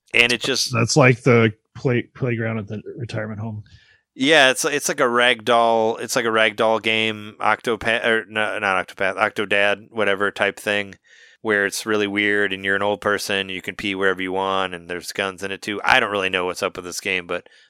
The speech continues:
Speaker 1: I know John was, like, really hot on it when he heard about it. But it's coming out this Thursday, tomorrow, so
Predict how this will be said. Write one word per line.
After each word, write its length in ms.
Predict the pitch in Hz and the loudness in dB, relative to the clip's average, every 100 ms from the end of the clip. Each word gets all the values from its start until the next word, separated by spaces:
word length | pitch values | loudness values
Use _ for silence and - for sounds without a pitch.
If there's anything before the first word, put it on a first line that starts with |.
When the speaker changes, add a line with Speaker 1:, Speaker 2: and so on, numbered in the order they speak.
| - | -4
Speaker 1:
I 80 | 104 | -2
know 140 | 104 | 0
John 300 | 98 98 98 | 0 0 -2
was, 120 | 90 | -4
like, 160 | 92 - | -6 -4
really 200 | 95 92 | -2 0
hot 220 | 90 90 | 0 0
on 140 | 90 90 | 0 -2
it 120 | 92 | -6
when 120 | 90 | -10
he 40 | 87 | -10
heard 140 | 90 | -10
about 260 | 85 90 90 | -4 -2 -2
it. 180 | 98 _ - - _ | -4 _ -20 -20 _
But 80 | 101 | -6
it's 120 | 104 | -2
coming 260 | - 123 117 | 0 0 2
out 180 | 110 101 | 0 0
this 220 | 101 - | -4 -2
Thursday, 640 | 107 104 90 101 98 90 _ | 0 0 0 0 0 -2 _
tomorrow, 460 | - 92 90 90 90 | -10 -2 0 0 -2
so 380 | - 87 85 | -4 -6 -6